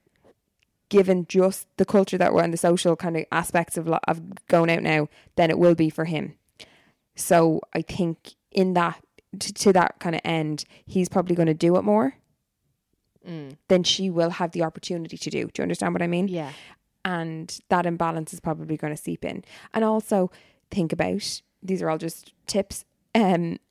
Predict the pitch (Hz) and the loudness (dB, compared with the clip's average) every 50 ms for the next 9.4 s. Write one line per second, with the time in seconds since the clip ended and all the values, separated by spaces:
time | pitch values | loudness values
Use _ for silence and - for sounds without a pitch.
0 | _ _ - - - 214 - - 196 202 202 - - - 220 180 170 - - - | _ _ -2 2 2 2 2 2 0 0 0 -2 -2 -2 0 0 -2 -2 -6 -4
1 | - - 190 - 196 180 208 202 180 190 - - 214 220 - 220 - 202 196 202 | 0 0 0 2 4 4 6 6 6 4 0 0 -2 -2 -2 -2 0 0 2 2
2 | - 202 180 - 175 170 170 170 170 175 - 185 - - 165 160 156 - 156 160 | 2 2 2 4 2 2 2 2 0 -2 -2 -4 -4 -2 -2 -2 -2 -2 -2 -2
3 | 160 - - 190 190 - 214 208 196 - - 185 185 180 180 175 180 165 165 160 | -2 0 0 0 2 2 0 0 0 0 0 2 2 2 2 2 2 0 0 2
4 | 175 170 170 165 160 - - 170 160 160 - _ - - 175 175 165 - - - | 2 2 2 2 0 0 0 -2 -2 -2 -6 _ -6 -2 -2 -2 -2 -4 -8 -20
5 | - _ - 202 202 214 202 202 185 185 185 185 185 180 185 170 165 156 151 - | -18 _ -2 0 0 0 0 0 -2 -2 -4 -4 -4 -4 -4 -4 -4 -6 -6 -8
6 | - - - 175 160 - - _ _ _ _ - - 196 190 196 185 185 - - | -12 -8 -4 -2 -2 -2 -4 _ _ _ _ 2 2 4 4 4 4 2 2 -2
7 | 185 175 170 - 185 175 175 180 175 170 170 165 160 160 160 156 - - 180 175 | -4 -4 -2 -2 -2 0 0 0 -2 0 -2 -2 -2 -4 -8 -10 -8 -6 -6 -6
8 | - - - - _ - 175 165 170 175 175 175 165 165 170 165 156 - 165 160 | -6 -10 -16 -12 _ -6 -4 -4 -4 -4 -2 -2 -2 -2 -2 -2 -2 -2 -4 -2
9 | 156 165 160 156 151 - - - | -2 -2 -2 -2 -2 -2 -4 -8